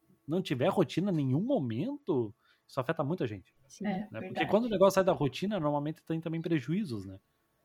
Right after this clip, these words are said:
Speaker 1: E é
Speaker 3: Uhum.
Speaker 1: muito caro você cometer erros no comércio exterior, né? Como a Giane tava comentando, do, por exemplo, um problema no despacho aduaneiro, tu vai nacionalizar uma carga importada. Se você errar a descrição da mercadoria, a multa mínima é quinhentos reais.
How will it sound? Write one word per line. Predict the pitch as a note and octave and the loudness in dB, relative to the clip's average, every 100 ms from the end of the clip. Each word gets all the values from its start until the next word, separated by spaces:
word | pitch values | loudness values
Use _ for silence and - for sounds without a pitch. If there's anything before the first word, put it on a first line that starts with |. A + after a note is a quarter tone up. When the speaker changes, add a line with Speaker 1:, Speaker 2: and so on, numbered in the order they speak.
| _ | _
Speaker 1:
E | B2 | 0
é | B2+ | 2
Speaker 3:
Uhum. | A#2 | 4
Speaker 1:
muito | A3 A#3 | 4 2
caro | - F3 G3 C3+ | 4 6 6 4
você | B2 C3+ | -2 -2
cometer | C3 B2+ | -4 0
erros | B2+ A#2+ | 0 0
no | B2+ | 0
comércio | C3 A#2+ A#2+ | 0 0 -2
exterior, | - G#2 F#2 - _ | -4 -6 -8 -18 _
né? | A2 G2+ _ | -16 -16 _
Como | - A#2 | -8 -2
a | |
Giane | A#2 B2 | 2 2
tava | B2+ B2 | 4 2
comentando, | B2 A#2+ A2+ A2+ G#2 G2+ _ - - - _ - | 0 -2 0 -2 -2 -8 _ -20 -20 -20 _ -6
do, | A#2+ A2+ G#2+ G#2 G2 F#2+ - _ _ _ _ | -2 0 0 -4 -6 -12 -20 _ _ _ _
por | C3 | 0
exemplo, | B2 B2+ C3+ | 0 2 2
um | |
problema | B2+ B2 C3 | 2 2 0
no | C3 | -2
despacho | - C#3+ C3 | 2 2 2
aduaneiro, | C3 B2+ B2 | 2 2 2
tu | G#2+ | 0
vai | A2+ | -2
nacionalizar | A#2 A2+ C#3 B2+ B2 A2+ B2+ | -2 -2 0 2 2 2 2
uma | A#2+ | 2
carga | B2+ A#2+ A#2 | 2 0 0
importada. | A2 A#2+ - A#2 G#2 G2+ - _ _ _ _ _ _ | -2 -2 2 0 0 -6 -14 _ _ _ _ _ _
Se | - C#3+ | -14 -6
você | C#3+ F#3 | -4 0
errar | F3+ C3 C#3 | 0 4 2
a | D#3+ | 2
descrição | - D3 D3 | -2 -4 -4
da | C3 | -4
mercadoria, | B2+ C3+ A#2 A2 G#2 D3 A#3+ E3+ | -4 -4 -4 -4 -4 -4 -4 -2
a | A2 G2+ G#2 | -4 -6 -6
multa | A2+ A#2+ C3 | -6 -2 -2
mínima | A2+ A#2 C3+ | -4 -6 -6
é | |
quinhentos | - D3 C3+ | -6 -8 -4
reais. | G3 G#3 C3 G2+ - - | -4 -4 -6 -8 -12 -12